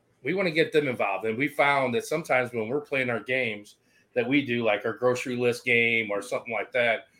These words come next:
they start communicating or they start getting involved because we're leaving them out. Like,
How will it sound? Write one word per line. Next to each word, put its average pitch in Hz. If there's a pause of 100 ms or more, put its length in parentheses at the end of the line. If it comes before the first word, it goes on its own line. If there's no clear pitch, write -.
(840)
they 165
start 165
communicating 143
or 127
they 123
start 123
getting 113
involved 123
because 110
we're 123
leaving 131
them 107
out. 110
Like, 104